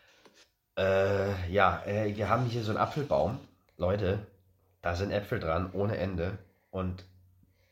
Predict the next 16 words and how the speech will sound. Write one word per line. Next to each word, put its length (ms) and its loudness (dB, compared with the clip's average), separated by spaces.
die 100 -6
so 160 -6
richtig 400 -8
reif 220 -2
sind 180 -4
die 80 -4
irgendwie 320 -8
noch 100 -8
nicht. 180 -12
Die 40 -16
bräuchten 400 -4
noch 140 -10
zwei, 200 -8
drei 240 -6
Wochen. 280 -12
Irgendwie 640 -4